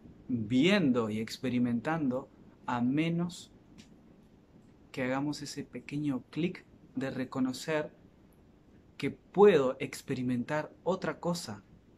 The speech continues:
si me salgo de la dualidad, si me salgo de la ilusión del mundo. Ese es, ahí nos, ahí es en donde el ego nos quiere mantener atrapados.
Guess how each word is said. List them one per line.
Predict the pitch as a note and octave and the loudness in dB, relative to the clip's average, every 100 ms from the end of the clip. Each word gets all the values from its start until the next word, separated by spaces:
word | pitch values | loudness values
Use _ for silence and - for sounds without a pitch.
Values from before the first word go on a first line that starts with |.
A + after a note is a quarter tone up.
| - - - - _ - - - - - - - | -20 -20 -20 -20 _ -20 -20 -20 -20 -20 -20 -20
si | - - C3 | -12 -4 0
me | A#2+ A#2 | 0 -2
salgo | - D#3+ D#3+ C#3+ | -6 -4 -4 -4
de | B2+ | -4
la | A2+ A2 | -4 -6
dualidad, | G#2+ G2+ G#2 A2 G#2 - - | -8 -8 -8 -8 -10 -16 -20
si | - A#2+ | -10 -4
me | A2+ | -4
salgo | A2+ D3 D3+ C#3 | -2 -2 0 0
de | B2 | 0
la | A#2 A2+ | -2 -2
ilusión | A2+ A2+ A2+ - - D#3 D#3+ F3 G3+ - - - _ - - - _ - _ - - | -2 -2 -4 -8 -4 0 0 0 -4 -10 -20 -20 _ -20 -20 -20 _ -20 _ -20 -10
del | G#3+ A2 - | -6 -4 -2
mundo. | A2+ C3 C4 G#3+ - - _ - - - - - - - - | 0 2 2 0 -4 -12 _ -20 -20 -20 -20 -20 -20 -20 -10
Ese | C#3+ - | -8 -6
es, | C#3+ - - - | -8 -10 -20 -12
ahí | - C3 E3 | -4 0 2
nos, | F3 - - - - - - | 2 0 -10 -20 -20 -20 -6
ahí | C#3+ D#3 | -2 0
es | F3 E3+ | 0 0
en | D3 | 0
donde | C3+ B2+ | 2 2
el | B2 | 2
ego | D3 D3+ | 0 0
nos | C#3 - | -2 -4
quiere | - C#3 | -6 -4
mantener | C3+ A#2 A#2+ B2+ C3 | -2 -4 -4 -4 -4
atrapados. | A#2+ A#2 C#3 C#3 A2 - | -8 -8 -6 -6 -6 -14